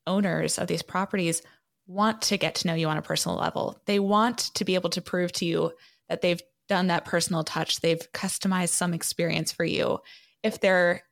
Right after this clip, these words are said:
truly passionate about providing that guest experience. And so for the guest to open up about, "Why are you there?" Are you celebrating something?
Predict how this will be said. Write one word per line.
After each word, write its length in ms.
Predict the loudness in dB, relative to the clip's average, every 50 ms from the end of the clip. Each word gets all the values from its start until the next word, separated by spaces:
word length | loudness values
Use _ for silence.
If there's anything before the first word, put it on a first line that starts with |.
| _ _ -6
truly 580 | -2 2 2 4 4 4 2 2 2 0 -2 -2
passionate 460 | -2 0 2 2 2 2 0 0 0 0
about 360 | 2 2 0 0 -2 -4 -4
providing 420 | -4 0 2 2 2 2 0 -2 -4 -4
that 140 | -6 -4 -2
guest 220 | -2 -2 -2 -2
experience. 680 | -2 -2 -2 -2 -2 0 0 0 0 -2 -2 -4 -4 -6 -8 -12 -20 -20 -20 _ _ -4
And 100 | -2 0
so 360 | 2 4 4 4 4 2 0 -2 _ _ _ _
for 140 | 0 2 2
the 80 | 2
guest 560 | 4 2 2 2 2 2 0 0 -2 -6 _ -6
to 120 | -4 0 0
open 240 | 0 0 2 0 0
up 160 | 0 -2 -2
about, 360 | -2 0 0 0 0 -2 -4 _
"Why 240 | -4 0 0 2 2
are 180 | 2 2 2 2
you 160 | 2 2 0
there?" 360 | 0 -2 -2 -2 -4 -6 _ _ _ _ _ _ _ 0 2
Are 80 | 2
you 100 | 4 4
celebrating 580 | 4 2 4 4 4 4 4 2 2 2 0 -2
something? 540 | -2 -2 -4 -4 -2 -4 -4 -4 -4 -8